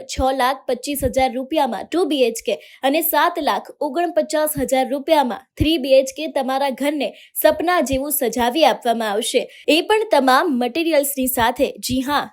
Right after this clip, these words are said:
કોસ્મોસ ક્રિએશન તમામ મટીરિયલ્સ સાથે સંપૂર્ણ ઇન્ટિરિયર ડિઝાઇન સોલ્યુશન આપે છે. તેની સાથે નિષ્ણાંત ટીમ વાઇબ્રેટ કલર વર્કથી તમારી દિવાલોને જીવંત બનાવશે.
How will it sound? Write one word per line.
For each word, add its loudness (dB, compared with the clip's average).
કોસ્મોસ 2
ક્રિએશન -2
તમામ -4
મટીરિયલ્સ -6
સાથે 0
સંપૂર્ણ 0
ઇન્ટિરિયર -4
ડિઝાઇન -4
સોલ્યુશન 0
આપે 0
છે. -4
તેની -2
સાથે -2
નિષ્ણાંત -2
ટીમ -2
વાઇબ્રેટ 2
કલર 2
વર્કથી -4
તમારી -2
દિવાલોને -4
જીવંત -2
બનાવશે. -2